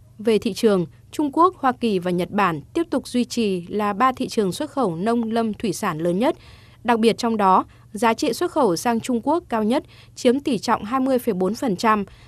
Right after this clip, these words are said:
tăng hai phẩy chín phần trăm so với cùng kỳ năm trước. Đối với ngành rau quả, trong quý hai, xuất khẩu rau quả dự báo tăng mười phần trăm,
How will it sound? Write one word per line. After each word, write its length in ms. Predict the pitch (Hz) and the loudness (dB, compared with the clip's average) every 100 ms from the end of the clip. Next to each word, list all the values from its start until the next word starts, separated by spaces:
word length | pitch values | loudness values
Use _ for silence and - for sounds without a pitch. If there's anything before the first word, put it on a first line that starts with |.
| - | -4
tăng 200 | - 269 | 0 0
hai 200 | 233 254 | 0 -2
phẩy 140 | 247 185 | -2 -2
chín 240 | - 214 | -2 -4
phần 180 | 240 196 | -2 -2
trăm 280 | 185 220 208 | 0 -2 -2
so 160 | - | -4
với 140 | 214 190 | -4 -4
cùng 180 | 226 180 | -4 -2
kỳ 220 | 196 170 | -2 -2
năm 160 | 170 | -4
trước. 280 | 196 277 226 - - - _ _ _ _ _ - - | -2 0 0 -6 -20 -20 _ _ _ _ _ -10 4
Đối 160 | 269 | 4
với 200 | 247 233 | 6 6
ngành 260 | 269 277 214 | 4 2 2
rau 160 | 240 240 | 0 2
quả, 340 | 247 214 165 - | 4 4 2 -4
trong 200 | - 220 | -2 -2
quý 200 | 214 202 | 0 0
hai, 300 | 226 233 214 - - | 2 2 0 -4 -20
xuất 220 | - 359 359 | -4 -2 2
khẩu 200 | 294 185 | 2 4
rau 160 | 254 | 0
quả 280 | 262 254 170 | 4 2 2
dự 180 | 240 196 | 0 2
báo 240 | 190 208 | 2 2
tăng 280 | 285 247 240 | 2 2 4
mười 120 | 220 | 2
phần 200 | 180 180 | 2 -2
trăm, 260 | 180 220 | 0 0